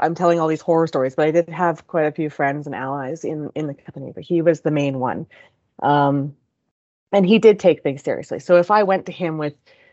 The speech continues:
with that particular safety concern, you know, he would have immediately rectified it, you know? And so he had a lot of respect,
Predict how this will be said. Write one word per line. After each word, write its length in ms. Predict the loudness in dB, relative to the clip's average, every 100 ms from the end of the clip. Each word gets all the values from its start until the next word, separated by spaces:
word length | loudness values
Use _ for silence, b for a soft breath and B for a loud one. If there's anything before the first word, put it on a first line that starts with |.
| b
with 180 | -2 -2 -6
that 300 | 0 0 0
particular 500 | -4 -8 -6 -4 -4
safety 340 | -2 -2 -4
concern, 600 | -8 -8 -4 -4 -2 -4 -10 b b b _
you 120 | 0
know, 140 | 2
he 220 | 2 0 2
would 200 | 2 2
have 400 | 2 0 0 -6
immediately 720 | -6 -4 -2 -2 -2 -6 -6
rectified 580 | -4 -4 -4 -6 -6 -8
it, 120 | -14 _ _
you 120 | -6
know? 280 | -2 -2 -4 B B B B
And 220 | 0 0 2
so 100 | -2
he 160 | 0 -2
had 260 | 2 2
a 40 | 2 4
lot 140 | 2 2
of 140 | -2
respect, 640 | -6 -6 -4 -4 -6 -20